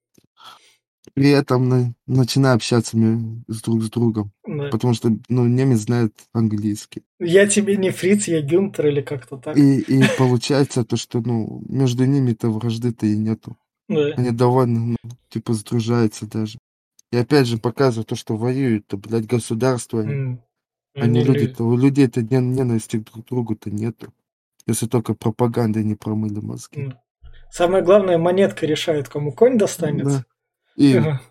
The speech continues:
Speaker 2: Он
Speaker 1: всё
Speaker 2: то, э,
Speaker 1: по-честному.
Speaker 2: э, это лицо моего кайзера, это он мной недоволен, конь твой. <laughs>
Speaker 1: Ну. И всё, они жмут друг
Speaker 2: Да.
Speaker 1: другу руки и расходятся. И он, он от-,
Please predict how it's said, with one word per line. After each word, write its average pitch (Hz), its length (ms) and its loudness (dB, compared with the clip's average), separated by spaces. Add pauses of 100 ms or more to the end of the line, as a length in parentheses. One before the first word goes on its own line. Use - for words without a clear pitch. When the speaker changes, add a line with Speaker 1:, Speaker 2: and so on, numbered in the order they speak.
(160)
Speaker 2:
Он 185 180 4
Speaker 1:
всё 202 120 8
Speaker 2:
то, 190 100 8
э, 190 40 8
Speaker 1:
по-честному. 208 600 8
Speaker 2:
э, 202 180 8
это 214 140 4
лицо 214 340 6
моего 175 340 6
кайзера, 196 480 6
это 160 240 4
он 170 160 6
мной 165 200 4
недоволен, 160 640 4
конь 156 240 0
твой. 165 380 0 (280)
<laughs> - 480 0
Speaker 1:
Ну. 123 160 -8 (480)
И 135 240 2
всё, 147 260 0
они 123 220 2
жмут 123 260 -2
друг 120 200 -6
Speaker 2:
Да. 147 160 0
Speaker 1:
другу 120 220 -4
руки 160 240 -4
и 127 140 2
расходятся. 117 720 -8 (4000)
И 139 160 2
он, 131 300 2
он 127 240 0
от-, 117 120 -4